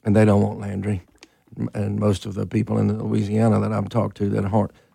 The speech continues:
that aren't feeling threatened or intimidated or bullied, they don't want Landry.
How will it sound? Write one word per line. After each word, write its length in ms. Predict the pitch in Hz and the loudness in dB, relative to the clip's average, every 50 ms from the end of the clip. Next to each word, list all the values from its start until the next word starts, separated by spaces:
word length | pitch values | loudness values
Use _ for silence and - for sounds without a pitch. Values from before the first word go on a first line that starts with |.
| - | -10
that 160 | - 113 110 | -4 -2 0
aren't 240 | 113 107 110 107 - | 2 2 2 0 -2
feeling 320 | - 117 107 101 104 104 101 | -2 -2 0 0 0 -2 -2
threatened 400 | - - 110 110 107 104 101 98 | -2 0 0 2 2 0 0 -2
or 80 | 101 | 0
intimidated 680 | 98 95 92 95 120 110 104 98 101 104 107 101 101 104 | -2 -2 -2 0 2 2 2 2 2 0 0 0 0 -2
or 60 | 101 | -2
bullied, 480 | 98 101 113 113 110 104 107 98 - - _ _ _ - | 0 2 4 4 4 4 0 -2 -6 -10 _ _ _ -6
they 100 | - - | 0 2
don't 160 | 135 110 110 | 4 4 4
want 180 | 107 110 110 - | 2 0 -4 -6
Landry. 440 | - 101 101 101 107 117 123 117 | -6 -6 -4 -4 -2 -2 -4 -4